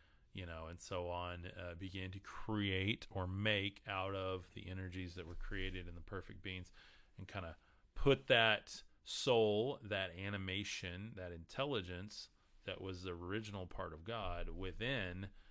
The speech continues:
physical beings in the three D matrix. Um, and so that's, you know, if you get into the Gnostic, uh, idea of creation, it's pretty weird and wild and wonderful. Um, but really all it does is just make you think that, like, hey, nobody knows.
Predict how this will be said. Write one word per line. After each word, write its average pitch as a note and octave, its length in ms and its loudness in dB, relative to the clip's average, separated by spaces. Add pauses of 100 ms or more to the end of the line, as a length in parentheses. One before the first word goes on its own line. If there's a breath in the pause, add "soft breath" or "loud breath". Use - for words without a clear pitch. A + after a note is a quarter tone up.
(160 soft breath)
physical G2+ 440 -4
beings F2+ 460 -6
in E2 120 -10
the E2 80 -8
three F2+ 340 -8
D F#2+ 160 -6
matrix. - 680 -12 (760 soft breath)
Um, D#2+ 600 -6
and F2 100 -8
so G#2 220 -2
that's, G#2+ 560 2 (400 soft breath)
you G2 60 -8
know, F#2+ 40 -4
if - 100 -8
you G#2+ 60 -8
get C3 160 6
into C3+ 180 2
the A#2+ 80 2
Gnostic, A2+ 640 2 (100)
uh, G2 280 0
idea G2+ 340 0
of E2+ 120 -6
creation, G2 520 0
it's F2 140 -8
pretty C#3+ 240 -2
weird G#2+ 400 2
and F2 140 -6
wild F2 320 -2
and E2 100 -8
wonderful. E2 600 -8 (520 loud breath)
Um, F#2 480 0
but B2 120 6
really E3 280 4
all B2 180 4
it A2 80 -2
does G#2 200 2
is F#2+ 100 -2
just F#2+ 220 -6
make F#2+ 200 -4
you - 60 -6
think F#2+ 300 -6
that, D#2+ 140 -8
like, E2 240 -8
hey, G2+ 140 -4
nobody G#2 360 -2
knows. D2+ 500 -10